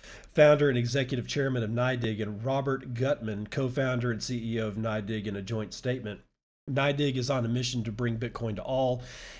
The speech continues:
and this acquisition brings us one step closer to fulfilling that goal. We are excited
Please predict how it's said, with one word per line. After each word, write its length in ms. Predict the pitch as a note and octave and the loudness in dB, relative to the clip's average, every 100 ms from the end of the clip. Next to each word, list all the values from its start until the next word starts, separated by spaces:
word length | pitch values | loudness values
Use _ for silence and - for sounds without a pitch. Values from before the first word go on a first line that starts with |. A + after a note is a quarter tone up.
| - | 0
and 120 | C3 | 2
this 180 | C3 C3 | 2 4
acquisition 640 | B2 B2 A2+ A#2+ - A2+ | 2 0 -2 -2 -2 -2
brings 320 | A2+ A2+ G#2+ | -2 -2 -2
us 200 | A2 - | -4 -4
one 220 | G#2+ A#2+ | -2 0
step 260 | A2 A#2+ - | 0 -2 -4
closer 300 | B2 A2 A#2+ | -4 -6 -6
to 120 | A2 | -10
fulfilling 560 | - B2+ B2+ A2+ A2 G#2+ | -8 -6 -2 -2 -2 -6
that 240 | F#2 - | -10 -12
goal. 500 | A2 A#2 A2+ G#2+ A2 _ _ _ - | -6 -2 -2 -4 -8 _ _ _ -2
We 180 | C#3+ | 2
are 220 | C#3 A#2+ G#2+ | 2 2 -2
excited 800 | C#3+ - - C#3 C3 A#2 G#2 | -8 -6 0 0 2 0 -2